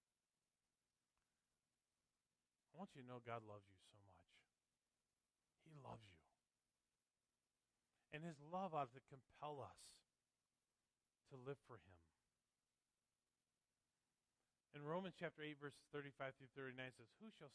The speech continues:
separate us from the love of Christ? Shall tribulation,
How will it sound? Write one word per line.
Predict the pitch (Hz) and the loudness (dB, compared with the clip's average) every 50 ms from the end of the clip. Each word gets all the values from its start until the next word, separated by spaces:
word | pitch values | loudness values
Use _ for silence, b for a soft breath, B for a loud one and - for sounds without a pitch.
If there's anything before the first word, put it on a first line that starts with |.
| - - | -10 -8
separate | 156 147 139 - 139 131 127 120 | -8 -8 -6 -4 -2 0 0 -2
us | 113 - | -2 -6
from | 123 123 113 | -12 -10 -8
the | 110 | -8
love | 107 107 107 104 104 | -4 -2 -2 -2 -4
of | 107 - - | -8 -16 -6
Christ? | - 104 101 104 101 - - _ _ _ _ _ _ _ _ _ _ _ _ b b b b b b b b b _ - | -4 -2 -2 -2 -4 -8 -14 _ _ _ _ _ _ _ _ _ _ _ _ b b b b b b b b b _ -2
Shall | 139 123 | -2 0
tribulation, | 117 - 135 123 127 131 123 123 135 143 - - 190 196 | 0 0 -4 -2 -2 0 2 2 0 0 -2 -6 -12 -12